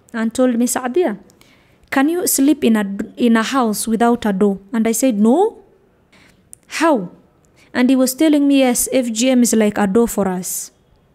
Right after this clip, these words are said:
It's a lock." And I told him, "Listen,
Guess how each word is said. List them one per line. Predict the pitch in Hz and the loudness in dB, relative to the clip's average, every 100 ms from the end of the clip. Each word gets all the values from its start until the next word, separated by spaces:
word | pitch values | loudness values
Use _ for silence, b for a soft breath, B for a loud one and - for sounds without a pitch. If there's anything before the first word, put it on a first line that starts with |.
| - | -6
It's | 247 | -2
a | 226 | 0
lock." | 233 240 - - - _ _ _ _ _ _ B B B B B | 0 0 -4 -14 -18 _ _ _ _ _ _ B B B B B
And | 254 | 0
I | 247 | 0
told | 254 294 277 | 2 2 2
him, | 226 220 | 2 2
"Listen, | 240 - 180 165 | 0 -2 -4 -8